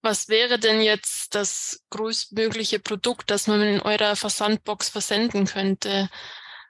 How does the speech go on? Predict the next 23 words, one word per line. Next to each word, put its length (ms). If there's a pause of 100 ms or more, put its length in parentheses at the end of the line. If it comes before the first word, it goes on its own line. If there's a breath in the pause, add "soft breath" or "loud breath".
(220 loud breath)
Könnte 280
ich 100
mir 120
jetzt 180
einen 120
Fernseher 680
schicken 360
lassen 600 (180)
in 160
einer 580 (160)
nachhaltigen 600
Box, 420
die 120
recycelt 520
werden 240
kann? 380 (140)
Oder 240
ist 180
das 100
tatsächlich 500
dann 200
eine 220
Ausnahme? 560